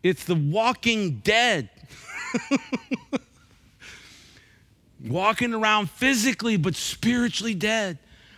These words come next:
But as a Christian, I'm physically alive and I'm spiritually alive,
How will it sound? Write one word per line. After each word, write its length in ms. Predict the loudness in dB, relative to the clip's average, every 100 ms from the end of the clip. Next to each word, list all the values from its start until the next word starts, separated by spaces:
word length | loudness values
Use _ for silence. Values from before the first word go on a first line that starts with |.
| -2
But 100 | 2
as 160 | 2 0
a 80 |
Christian, 680 | -2 2 2 2 0 -2 -2 -8 -6
I'm 200 | 0 0
physically 540 | 0 -2 -2 0 0 2
alive 400 | 4 4 4 0 -4
and 160 | 0 2
I'm 140 | 2
spiritually 840 | -2 -4 0 2 2 0 0 0
alive, 760 | 2 2 2 0 0 -2 -4 -14